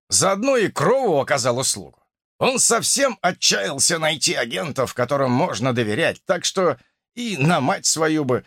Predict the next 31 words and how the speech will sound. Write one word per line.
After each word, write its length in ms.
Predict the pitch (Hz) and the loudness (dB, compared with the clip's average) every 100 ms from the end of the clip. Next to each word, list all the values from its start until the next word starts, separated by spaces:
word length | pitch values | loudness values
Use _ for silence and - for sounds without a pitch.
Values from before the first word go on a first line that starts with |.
| _ | _
бляху 400 | 120 151 110 131 | -2 0 0 0
навесил, 540 | 135 127 110 - 87 | -2 -2 -2 -2 -6
если 320 | - 180 - 165 | -4 -2 -2 -2
бы 120 | 160 | -2
та 160 | - | -2
позволила. 680 | - 202 240 208 170 151 113 - _ _ - - _ _ | -2 -2 0 0 2 0 -2 -10 _ _ -20 -20 _ _
Черт, 560 | - - 180 143 101 71 | 0 2 2 -2 -4 -2
да 120 | 127 | 0
он, 200 | 220 233 | 2 0
пожалуй, 540 | 170 170 175 185 214 | 0 2 2 0 0
и 40 | 202 | 0
меня 300 | 247 190 202 | 0 2 2
возьмет, 440 | 262 220 160 92 _ _ _ _ | 2 0 -4 -4 _ _ _ _
когда 300 | 170 180 170 | 0 0 0
агентство 500 | 165 175 139 - 131 | 0 0 0 0 -2
Пинкертона 760 | 175 151 135 123 - 208 185 | 0 -2 -2 -2 0 0 2
меня, 240 | 151 151 147 | -2 -2 -2
наконец, 440 | 143 143 139 - | -2 -4 -4 -4
выкинет». 520 | 107 85 - _ _ _ _ _ _ _ _ _ | -4 -6 -12 _ _ _ _ _ _ _ _ _
Он 140 | 147 156 | -2 0
опустил 500 | 147 139 - 147 123 | 0 -2 -2 -2 0
руку 200 | 123 101 | -2 -6
в 60 | |
карман, 460 | - 110 131 160 143 _ _ | -4 -2 0 -2 -4 _ _
достал 380 | 98 127 - 117 | -2 -2 0 -2
флягу 420 | - 113 123 127 | -2 0 0 0
и 160 | - 139 | -4 -6
открутил 560 | - - 120 - 147 | -8 -10 -8 -6 -6
пробку 460 | 123 113 127 - 135 | -4 -2 -2 -4 -4
одним 460 | 135 117 151 208 196 | -2 -2 0 0 0
привычным 640 | 147 120 147 - 151 165 | 0 0 0 -2 -2 -6